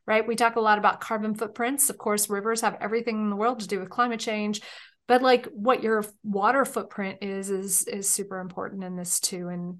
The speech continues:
and so there's all kinds of ways to impact, but start with just noticing and getting that connection.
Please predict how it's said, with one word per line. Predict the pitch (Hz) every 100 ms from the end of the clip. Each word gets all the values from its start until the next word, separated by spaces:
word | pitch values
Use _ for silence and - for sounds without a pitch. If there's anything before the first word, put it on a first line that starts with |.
| _
and | 202 185
so | 175 185
there's | 175 170
all | 196 185
kinds | 196 175
of | 180
ways | - - -
to | - -
impact, | 185 180 175 - - -
but | 208
start | - 226 220
with | 185
just | - 180 - - _ _ _ _
noticing | 190 175 175 - 170 - - _ -
and | 185 175
getting | 165 165 165
that | 139 -
connection. | - - -